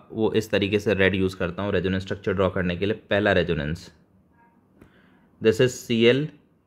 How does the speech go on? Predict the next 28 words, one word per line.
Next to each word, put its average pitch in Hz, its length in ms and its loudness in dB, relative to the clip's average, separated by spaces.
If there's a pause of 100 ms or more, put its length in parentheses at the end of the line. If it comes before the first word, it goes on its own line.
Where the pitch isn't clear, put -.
(320)
डबल 107 340 0
बॉन्ड 110 280 0
O, 120 260 4 (220)
ओ 110 160 2
माइनस, 117 560 0
डबल 104 260 0
बॉन्ड 98 320 -2
O। 92 200 -2 (200)
फिर 139 240 2
इसका 135 220 0
रेजोनेंस 117 440 2
होगा 117 200 0
और 104 300 -2
अगला 110 240 2
रेजोनेंस 117 440 0
ये 101 200 2
इधर 110 300 2 (760)
और 110 140 4
ये 120 160 4
यहाँ 101 280 0
पे 87 180 -2 (1000)
सीएल, 117 360 2
डबल 107 260 2
बॉन्ड 107 320 0
O, 110 120 6
डबल 101 360 0
बॉन्ड 101 280 -2
O, 120 100 4